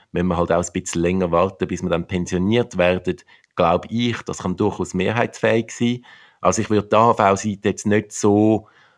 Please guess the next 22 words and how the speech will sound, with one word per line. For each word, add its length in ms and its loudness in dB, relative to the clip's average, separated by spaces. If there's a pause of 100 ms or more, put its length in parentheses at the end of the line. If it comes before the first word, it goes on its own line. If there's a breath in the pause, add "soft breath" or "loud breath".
als, 420 0
als 320 -4
Chicken 380 -4
Game 840 0 (140)
interpretieren, 840 -2
wo 80 2
man 140 0
eigentlich 560 -4
einfach 260 -6
kann 100 -4
warten 360 -4
und 140 -4
es 140 -14
gibt 280 -8
eh 220 0
eine 140 0
Lösung, 420 -2 (320 loud breath)
wo 80 -2
man 140 -2
gut 220 -2
könnte 340 -6
mitleben. 480 -8